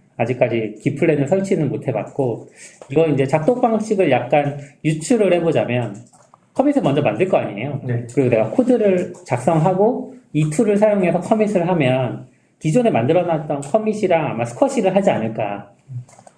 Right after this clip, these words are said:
Speaker 1: 그런 개념이 좋다고 생각을 하면 어, 스쿼시 자체가 그렇게 번거로운 일은 아니니까 그냥 해보면 되겠다, 이런 생각도 들고 그랬습니다. 꼭 이 툴을 쓸 필요는 없겠네?
Speaker 2: 네.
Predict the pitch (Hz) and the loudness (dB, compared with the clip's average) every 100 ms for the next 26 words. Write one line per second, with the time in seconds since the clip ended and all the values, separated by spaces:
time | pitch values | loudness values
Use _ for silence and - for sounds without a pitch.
0 | _ - 185 202 202 202 196 196 190 180 | _ -2 2 4 4 4 2 2 0 -4
1 | - _ - 143 170 202 185 - 151 151 | -6 _ 0 2 4 4 2 2 0 2
2 | 180 160 156 147 196 196 170 160 185 156 | 2 4 4 4 4 2 2 0 0 -2
3 | 160 110 - - - - - 123 123 120 | -2 -6 -12 -20 -20 -20 -18 -8 -6 -4
4 | 117 120 - - - 254 - 156 185 175 | -6 -8 -18 -2 -2 0 0 2 2 2
5 | 139 143 127 120 123 - - - 143 170 | 2 2 0 0 -2 -12 -12 0 2 4
6 | 185 156 143 120 117 95 113 120 - 104 | 2 2 2 2 -2 -2 -2 -2 -2 -2
7 | 113 113 - - _ _ _ 165 190 185 | 0 -2 -8 -20 _ _ _ 0 0 2
8 | 208 262 247 214 123 123 120 107 107 107 | 2 2 2 0 0 0 -2 -4 -4 -4
9 | 117 143 131 131 - 113 98 - - _ | -2 0 0 -4 -8 -8 -10 -14 -20 _
10 | _ 127 120 - 104 98 - _ _ _ | _ -4 -2 -2 -10 -12 -20 _ _ _
11 | _ _ - 165 123 127 208 180 151 - | _ _ -2 2 2 2 2 2 0 0
12 | 196 240 165 - 156 117 151 - - | 0 2 2 2 0 2 2 0 -4